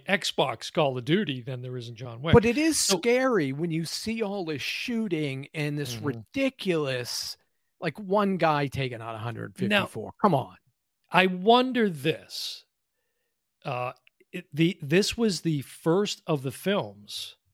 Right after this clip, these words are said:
Speaker 1: in the
Speaker 2: Mm-hmm.
Speaker 1: franchise, uh, that they parted ways with the previous writer. And it's, uh, Derek Kolstad
Speaker 2: He
Speaker 1: was the
Speaker 2: wrote
Speaker 1: previous,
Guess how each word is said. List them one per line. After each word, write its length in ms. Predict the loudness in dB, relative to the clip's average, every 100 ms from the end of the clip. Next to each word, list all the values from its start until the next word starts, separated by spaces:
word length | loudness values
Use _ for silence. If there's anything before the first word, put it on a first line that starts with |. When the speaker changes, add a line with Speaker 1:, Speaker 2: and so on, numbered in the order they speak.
| _ _
Speaker 1:
in 140 | -2 0
the 60 |
Speaker 2:
Mm-hmm. 100 | 0
Speaker 1:
franchise, 800 | 0 0 0 -4 -8 -10 -12 -14 -16 _ _ -20 _ -20 _ _
uh, 220 | -4 -2 -6 -12
that 420 | -6 -4 -6 _
they 140 | -2
parted 500 | -2 -2 4 4 4
ways 460 | 0 0 2 2 0
with 200 | -4 -4
the 100 | -6
previous 540 | -6 -4 -2 -2 -6
writer. 580 | -6 -2 -2 -2 -8 -20 _
And 160 | -2 -2
it's, 200 | -2 -6
uh, 120 | -4 -4 4
Derek 320 | 6 6 0
Kolstad 720 | -2 0 2 -2 -4 -10 -14 -20 _ _ _
Speaker 2:
He 260 | _ -4 -4
Speaker 1:
was 300 | 2 4 6
the 80 | 4
Speaker 2:
wrote 60 | 2
Speaker 1:
previous, 500 | 6 6 6 0